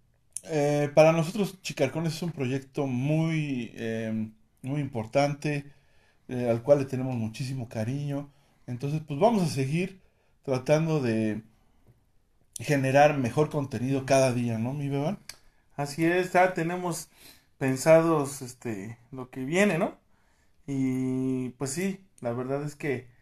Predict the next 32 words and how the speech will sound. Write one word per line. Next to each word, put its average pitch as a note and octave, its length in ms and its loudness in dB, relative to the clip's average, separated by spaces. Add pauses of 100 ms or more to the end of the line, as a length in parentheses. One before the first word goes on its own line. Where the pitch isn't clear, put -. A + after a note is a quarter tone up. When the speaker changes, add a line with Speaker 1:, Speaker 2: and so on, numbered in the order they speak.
(320)
Speaker 2:
este C#3 220 -2
año D3+ 180 0
nos C#3 140 -4
ayudó B2 240 -2
a C#3 40 2
afianzarnos C#3 600 -4
porque - 220 -14
ya B2 40 -8
somos C3 300 -10
cuatro, C#3 540 -2 (560)
creo C3+ 220 -8
que A#2+ 520 -4 (300)
también C#3 280 0
nos C3+ 120 -2
Speaker 1:
Cinco. B2+ 120 -2
Speaker 2:
conocemos C3+ 600 -6
más, C3 480 -10
¿no? D3+ 180 -14 (280)
Speaker 1:
No, E3 260 -6
no D#3+ 220 -6
descartes D3 440 -10
al F#2+ 120 -10
Play, D#2+ 400 -12
no G#2 160 -8
seas C3+ 140 -6
Speaker 2:
Bueno, B2+ 60 -8
Speaker 1:
tan B2+ 180 -6
gacho. G2+ 280 -6
Speaker 2:
somos C#3+ 280 -10
cinco. C#3+ 500 -10 (460)
Speaker 1:
<laughs> D3 460 2
Speaker 2:
Cinco. D3 520 -8